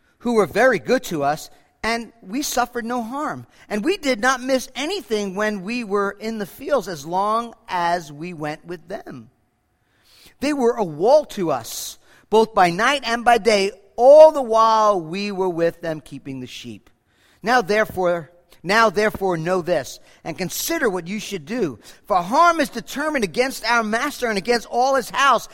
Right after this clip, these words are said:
and he is such a worthless man that one cannot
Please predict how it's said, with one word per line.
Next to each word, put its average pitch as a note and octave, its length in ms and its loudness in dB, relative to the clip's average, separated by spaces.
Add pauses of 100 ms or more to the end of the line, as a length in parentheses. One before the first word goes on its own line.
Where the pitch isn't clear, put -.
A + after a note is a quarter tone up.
(160)
and A3+ 160 -2
he D4+ 200 2
is A3+ 120 -2
such - 460 -2
a G#3+ 100 0
worthless B3 600 -4
man G3 500 -2 (220)
that G3 280 0
one B3 340 2
cannot G3 520 -2